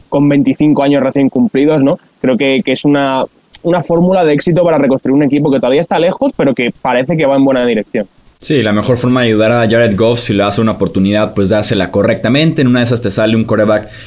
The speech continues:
Speaker 2: eh, promedio decente, que puedas trabajar con él, dar una buena línea ofensiva, así como también explotar a DeAndre Swift y a, y a Jamal Williams, que llegó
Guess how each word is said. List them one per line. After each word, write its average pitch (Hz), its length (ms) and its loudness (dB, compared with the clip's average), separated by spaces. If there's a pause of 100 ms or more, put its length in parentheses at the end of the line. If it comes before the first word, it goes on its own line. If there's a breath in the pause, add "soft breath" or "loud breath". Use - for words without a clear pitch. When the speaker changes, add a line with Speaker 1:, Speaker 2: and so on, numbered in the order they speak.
(280 loud breath)
Speaker 2:
eh, 78 640 -2 (280)
promedio 123 560 2
decente, 151 500 0
que 117 100 -2
puedas 120 300 -2
trabajar 113 340 0
con 117 160 0
él, 123 220 2
dar 110 160 0
una 110 120 2
buena 110 220 0
línea 110 200 0
ofensiva, 110 460 -2
así 131 200 -4
como 113 180 -2
también 98 280 -2
explotar 104 340 -4
a 107 80 0
DeAndre 98 400 0
Swift 135 300 -2
y 92 40 -2
a, 92 160 0 (140)
y 90 240 -2
a 92 100 0
Jamal 104 220 0
Williams, 104 400 0
que 92 80 -4
llegó 95 320 0